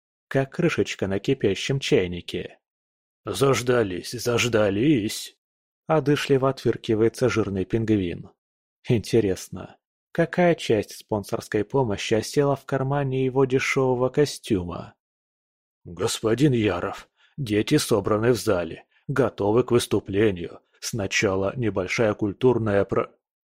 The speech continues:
«Избавь меня и мою невесту от такого огненного удовольствия. Я и правда не выдержу получаса самодеятельности. У нас двадцать минут.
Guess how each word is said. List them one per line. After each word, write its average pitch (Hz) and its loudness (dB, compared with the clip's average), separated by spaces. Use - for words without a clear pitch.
«Избавь 117 2
меня 135 0
и 104 -2
мою 104 0
невесту 104 0
от 143 -2
такого 117 2
огненного 101 -2
удовольствия. 104 0
Я 147 2
и - 4
правда 135 0
не 139 4
выдержу 98 2
получаса 101 -2
самодеятельности. 95 -2
У 101 -6
нас 113 0
двадцать 120 0
минут. 104 -6